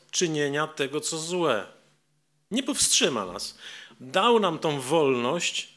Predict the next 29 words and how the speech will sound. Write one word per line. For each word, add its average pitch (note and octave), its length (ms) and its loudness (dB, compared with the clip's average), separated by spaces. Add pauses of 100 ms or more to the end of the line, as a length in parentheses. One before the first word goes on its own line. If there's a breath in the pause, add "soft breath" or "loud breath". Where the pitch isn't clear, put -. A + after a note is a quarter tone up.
i F#3 80 0
w - 80 -2
Chrystusie F3+ 500 0
nam F3 180 0
jej A3 140 2
nie C#4+ 140 4
zabrał. G2+ 520 0 (360 loud breath)
My C#3+ 160 -4
cały F#3+ 480 4
czas F3 280 0
jesteśmy F3+ 480 -2
wolni. A2 560 0 (2500)
I E3 100 0
to E3+ 200 2
od A3 240 4
nas D3 220 2
zależy, C#3+ 580 2
czy F3+ 280 0
wybierzemy D#3 960 0 (460 loud breath)
to, D#3+ 140 0
co C#3+ 300 2
dobre, C#3+ 640 0
co - 140 -4
jest C3+ 160 0
w - 80 -4
harmonii D#3 680 0
z C3+ 60 -2
Bożym C#3+ 320 -2
Królestwem, C#3+ 680 -2